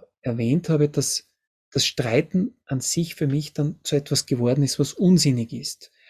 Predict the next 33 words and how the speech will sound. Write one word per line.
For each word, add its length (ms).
und 300
was 220
eben 200
auch 400
verhindert, 640
dass 140
eine 180
nachhaltige 720
und 180
dauerhafte 560
Konfliktlösung 1080
zwischen 360
den 180
Parteien 680
wirklich 400
geschehen 440
kann. 340
Ja? 260
Und 140
das 180
geht 300
eben 180
nur 200
dann, 500
wenn 120
ich 160
den 180
Konflikt 720
aus 140
einer 220
holistischen 640
Betrachtung 600
heraus 600